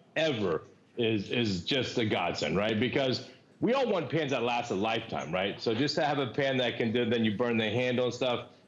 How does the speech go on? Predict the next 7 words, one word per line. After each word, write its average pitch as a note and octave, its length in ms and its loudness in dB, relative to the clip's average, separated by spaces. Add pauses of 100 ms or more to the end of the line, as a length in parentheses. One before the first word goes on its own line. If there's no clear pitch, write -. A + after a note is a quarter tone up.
(220)
no C3+ 160 2
bueno, F#2 340 0
right? G2 280 0
So B2 120 2
here D#3+ 480 2
are C3 160 0
pans, B2 520 -2